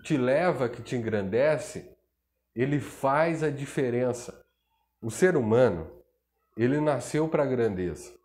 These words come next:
Você nasceu pra grandeza. Você nasceu para ser grande. E nem mesmo Jesus condenou as pessoas que queriam ser grandes. Ele simplesmente trouxe à, à, à tona,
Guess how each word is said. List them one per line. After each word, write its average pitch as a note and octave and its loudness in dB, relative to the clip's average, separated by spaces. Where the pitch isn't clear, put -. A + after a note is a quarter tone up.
Você A2+ 2
nasceu C3 2
pra A2 -2
grandeza. F2 -6
Você A2 0
nasceu D#3 0
para B2 0
ser G#2+ -2
grande. F2+ -6
E A#2 0
nem E3 2
mesmo D#3+ 0
Jesus C3+ -2
condenou C3 -2
as C3+ -6
pessoas C3 -4
que C#3 -12
queriam C3 -4
ser A#2+ -2
grandes. G#2 -4
Ele B2+ 2
simplesmente D#3+ -2
trouxe C#3+ 0
à, G#2+ 0
à, G2+ -2
à F#2+ -2
tona, D3 0